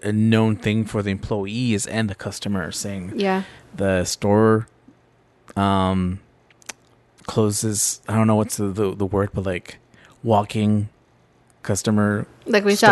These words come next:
Speaker 2: stopped taking,
Speaker 1: hours.
Speaker 2: taking people at this time.
Speaker 1: Yeah.
Speaker 2: Yeah.
Speaker 1: And then, yeah.
Speaker 2: Mm-hmm.
Speaker 1: Because right now you're saying that, um,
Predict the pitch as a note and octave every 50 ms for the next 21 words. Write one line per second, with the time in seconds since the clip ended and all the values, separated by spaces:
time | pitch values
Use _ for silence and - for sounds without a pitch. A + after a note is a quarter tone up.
0 | - G#3 G#3 G#3 F#3+ G3 G3+ F3 F3 F#3 G3 - - - - - - - G#3 F#3+
1 | G3 F#3 F3+ F#3 F#3+ G3 - F#3+ F3 D#3+ D3 E3 F3 - - - - G#2+ F2 F2
2 | F2 - G3 - - B2+ G#2 E2 - - C#2 - - - A2 G#2 G#2 G#2 G#2 G2+
3 | G2 G2 G2 G2 F#2+ G2 G2 - - - _ - - - - - - - - -
4 | - A#2+ G2 D#2 - - - - - B3+ G3+ G3 G3 F#3+ F#3 G3 - - - -
5 | - - - - C3+ A#2+ - A#2+ A#2 A2+ A2+ A2+ G#2+ - - A#2+ A#2 C3 C3 B2
6 | C3+ D3+ D#3+ D#3 C#3 B2+ A#2 G#2+ A2 A2+ A2 - - B2 A2+ A2+ A2+ G#2 A2 G#2+
7 | G2+ G2+ - F#2+ G#2 G2+ G2 G2 F#2+ F#2 F2+